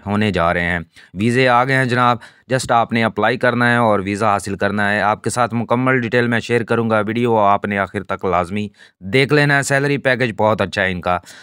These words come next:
तो आपके पास सुनहरी मौका है, आप दोस्त अप्लाई कर सकते हैं, फिर ना कहिएगा बताया नहीं है। जनाब चलते हैं, आपको जॉब्स दिखा देते हैं। आपने just Google Chrome में ilmcareer dot com को सर्च कर लेना है।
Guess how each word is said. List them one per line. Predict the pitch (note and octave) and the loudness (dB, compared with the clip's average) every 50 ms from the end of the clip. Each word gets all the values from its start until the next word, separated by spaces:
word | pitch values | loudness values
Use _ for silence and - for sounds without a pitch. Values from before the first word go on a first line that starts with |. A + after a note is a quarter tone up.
| - - - - - _ - | -20 -20 -20 -20 -18 _ -4
तो | C#3 | 0
आपके | C3 C3+ A#2 A2 D3+ | 0 0 2 0 0
पास | - C#3+ C#3+ C#3 C3 - | 2 4 2 2 2 0
सुनहरी | C#3 C3+ C#3+ C#3+ D3 D3 C#3 | 0 2 2 2 2 2 2
मौका | C#3 C3+ B2+ - C3+ C3 | 2 2 2 2 2 2
है, | C3 B2+ | 4 4
आप | A#2 G#2 G2 F#2+ | 4 2 2 2
दोस्त | G#2+ A2+ G#2 - A#2 | 2 0 2 2 -2
अप्लाई | G#2 F2 G2+ G#2 A2 A#2+ | -2 0 0 0 0 0
कर | - B2 A#2+ | 0 -2 -2
सकते | A2 - A#2+ G2 - A#2+ | 0 -2 -4 0 0 2
हैं, | A#2+ A#2+ A#2 G#2 | 2 2 2 0
फिर | - A2+ A#2 A#2 | 0 -2 0 0
ना | A#2 A2+ | 0 0
कहिएगा | G2+ A2 G#2+ G2+ G#2 G#2 G2+ G#2+ | 0 0 0 0 0 0 0 0
बताया | G#2 F#2+ F#2 - F#2 F2+ F#2 F#2 F2+ | 0 -2 -6 -8 -10 -18 -18 -12 -10
नहीं | F2+ F2+ F2+ | -8 -6 -6
है। | F2+ F2+ E2+ | -6 -6 -6
जनाब | D#2+ G2+ G#2+ G#2+ A2 G2 | -4 -2 0 0 -2 0
चलते | G2 A#2+ A#2 A2+ - B2+ | 0 0 0 0 0 0
हैं, | B2 | 2
आपको | A#2+ A#2 G#2 - A2+ G#2+ G2+ | 2 0 0 0 0 0 0
जॉब्स | F2 G#2 G#2 A2 G#2 G2 | 2 0 0 0 0 0
दिखा | G#2+ G#2+ A2 A2 A2 | -2 0 0 0 0
देते | G2+ G2 F#2 A2 | -2 -2 -4 -2
हैं। | G#2+ G#2 | 0 2
आपने | G2+ G#2 G#2 G2 G#2 G#2 | 2 2 0 0 -2 -2
just | F#2 G#2+ G#2+ - - - | 0 0 -2 -2 -2 -4
Google | G#2 A2+ G#2 B2 B2 A#2+ | -4 -2 0 0 0 2
Chrome | A#2+ A#2+ A#2+ A#2+ | 2 2 2 2
में | A#2+ A#2+ A#2+ A#2 A2 | 2 2 0 0 0
ilmcareer | G#2+ A#2 A#2 A#2+ G#2+ - A2+ G#2+ G#2+ G#2+ A2+ A2 G#2 | 2 0 0 0 0 0 0 0 0 0 0 -2 0
dot | F#2 G2+ G2+ G#2 G2 F#2+ G#2+ | -2 -2 -2 -2 -2 -2 0
com | G#2+ G#2 G#2+ G2 | 0 0 0 0
को | A2 A2 G#2+ | 0 -2 -2
सर्च | - - G#2 F#2 - | 0 -4 -6 -4 -4
कर | - G2 F#2 | -2 -2 0
लेना | F2+ F2+ E2+ E2 E2+ | 0 -2 -2 -2 -4
है। | E2+ E2 | -4 -6